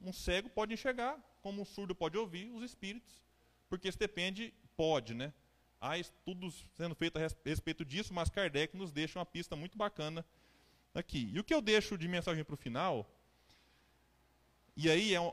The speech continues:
é uma questão do cuidado com o corpo, que nós falamos aqui no início, porque o perispírito tem um papel fundamental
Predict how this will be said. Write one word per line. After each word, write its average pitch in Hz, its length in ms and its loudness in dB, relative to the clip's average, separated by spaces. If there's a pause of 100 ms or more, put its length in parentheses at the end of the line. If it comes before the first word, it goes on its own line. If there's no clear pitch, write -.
é 143 80 0
uma 151 300 0
questão 151 300 -2
do 156 100 0
cuidado 156 480 2
com 139 160 0
o 120 40 -2
corpo, 185 340 4
que 143 40 -6
nós 131 180 -2
falamos 123 360 0
aqui 120 180 -6
no 120 120 -2
início, 151 500 -4 (1000)
porque 226 220 2
o 233 60 4
perispírito 240 800 2
tem 226 160 2
um 240 100 0
papel 208 480 2
fundamental 214 1200 2